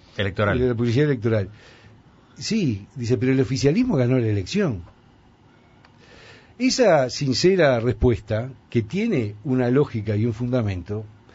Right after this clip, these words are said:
Speaker 1: no deja de ser, a mi juicio, lo que está detrás de este tipo de normas, que en definitiva no hacen a buscar mayor libertad, porque la libertad ya existe.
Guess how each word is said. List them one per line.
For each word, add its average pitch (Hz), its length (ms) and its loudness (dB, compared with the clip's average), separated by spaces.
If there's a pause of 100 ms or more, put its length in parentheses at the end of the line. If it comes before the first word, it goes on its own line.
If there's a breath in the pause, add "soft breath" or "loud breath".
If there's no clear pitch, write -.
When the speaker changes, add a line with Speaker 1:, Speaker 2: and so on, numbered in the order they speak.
(240 loud breath)
Speaker 1:
no 202 160 -4
deja 220 220 -4
de 156 140 0
ser, 131 280 0 (600)
a 113 120 -6
mi 120 100 -2
juicio, 117 480 -2
lo 127 160 0
que 127 80 -4
está 165 240 -2
detrás 139 640 -2 (160)
de 117 140 -2
este 110 180 -4
tipo 107 280 -4
de 101 100 -2
normas, 92 500 -8 (100)
que 123 100 -4
en 123 80 0
definitiva 135 760 0 (640 loud breath)
no 170 220 2
hacen 123 340 -2 (140)
a 127 80 -2
buscar 123 440 0 (240)
mayor 127 480 0
libertad, 113 540 0
porque 123 200 -4
la 135 100 2
libertad 135 600 0 (100)
ya 117 200 0
existe. 123 640 -6